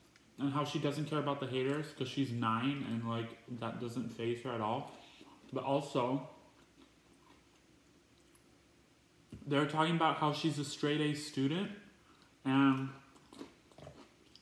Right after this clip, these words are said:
how she's a normal girl. And then she was like, "Oh yeah, I'm a Harvard dropout."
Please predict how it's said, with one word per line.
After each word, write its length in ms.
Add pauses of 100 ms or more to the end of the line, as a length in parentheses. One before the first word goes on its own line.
(460)
how 160
she's 280
a 40
normal 380
girl. 400 (1300)
And 160
then 180
she 180
was 200
like, 320 (1000)
"Oh 80
yeah, 360
I'm 180
a 60
Harvard 440
dropout." 500